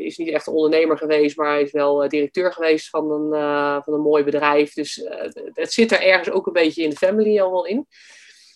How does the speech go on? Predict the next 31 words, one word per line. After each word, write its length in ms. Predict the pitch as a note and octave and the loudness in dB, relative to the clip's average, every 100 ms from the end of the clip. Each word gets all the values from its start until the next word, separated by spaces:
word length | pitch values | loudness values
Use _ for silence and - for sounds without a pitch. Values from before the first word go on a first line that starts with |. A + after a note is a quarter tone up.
| _ _ _ | _ _ _
Dus 140 | E3+ | -8
ik 100 | F#3+ | -6
dacht, 200 | F#3+ F3+ | -6 -6
ja, 380 | G3 F3+ - F#3 | -6 -6 -8 -6
weet 140 | F3+ F#3+ | -4 -4
je, 80 | - | -6
die 100 | F3+ | -2
combinatie, 760 | F#3+ E3+ F#3 F#3 F#3+ - F#3+ | 0 2 0 0 0 -2 -4
gewoon 160 | F3+ E3+ | -2 -2
lekker 220 | F3 F#3 | -2 0
zelfstandig 540 | - F#3 - F#3 F3+ | 2 2 2 0 0
kunnen 260 | - F3 E3 | -4 -4 -2
werken. 640 | E3+ E3 D#3+ D#3+ D#3 D#3+ D#3 | 0 0 0 -2 0 0 0
Ik 100 | D#3 | -4
denk, 160 | E3+ | -6
ik 100 | E3+ | -4
heb 160 | F3+ F3 | -6 -4
de, 400 | E3+ E3 D#3+ D#3+ | -2 0 0 -2
de 100 | D#3+ | -4
skills 360 | - F3+ D#3+ - | -4 -4 -4 -4
geleerd 420 | E3+ E3 D#3+ D#3 | -2 2 0 0
om, 280 | D#3+ D#3+ D#3 | -2 0 0
eh, 100 | E3+ | 0
hè, 200 | G#3+ E3+ | 0 0
relaties 500 | F3 G3+ G#3 F#3+ G3 | 2 2 2 -4 -6
op 140 | F3 | -8
te 100 | - | -4
bouwen 420 | D#3+ E3 D#3+ D#3+ | 2 4 4 2
en 80 | D#3 | 0
te 80 | D3+ | -2
onderhouden. 600 | D#3+ D3+ D#3 D#3 D3+ D#3 | -6 -4 0 2 2 -2